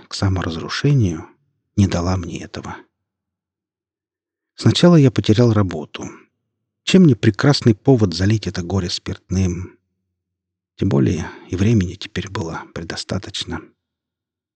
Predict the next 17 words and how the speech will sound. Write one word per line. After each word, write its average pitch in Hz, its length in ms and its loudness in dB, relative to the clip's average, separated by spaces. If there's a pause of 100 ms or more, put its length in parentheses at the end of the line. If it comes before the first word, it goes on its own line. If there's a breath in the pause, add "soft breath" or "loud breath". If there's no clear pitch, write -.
(240)
И 92 60 0
вместо 104 300 0
того, 107 260 4
чтобы 92 300 -6
искать - 300 -2
подходящую 101 640 -4
профессию, 107 720 -4 (540)
мне 143 180 6
больше 113 340 0
нравилось 101 540 0
проводить 95 560 -4
досуг, - 680 -8
который 87 320 -4
после - 300 -10
увольнения 90 500 -2
стал - 240 -6
круглосуточным, 92 1000 -6